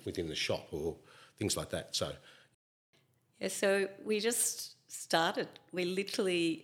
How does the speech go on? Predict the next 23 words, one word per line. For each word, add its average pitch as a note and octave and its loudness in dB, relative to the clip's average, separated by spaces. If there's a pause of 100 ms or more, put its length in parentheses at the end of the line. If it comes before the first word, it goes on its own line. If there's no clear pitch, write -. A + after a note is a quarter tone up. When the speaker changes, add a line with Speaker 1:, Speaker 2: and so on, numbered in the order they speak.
Speaker 2:
took - -10
over D#3 0
the C#3 -2
space - 4 (380)
February D3 2 (240)
two - -4
thousand D3 0
and C#3 -8
ten. G#3+ 4 (580)
And E3 6
I D#3+ 8
remember F3 6
sitting E3 4
there D3+ 8
and D3+ 4
it - -8
was - 0
thirty-seven F3 4
degrees D#3+ 4
and D3+ 2
it D3 2
was D3+ -8
like D3 2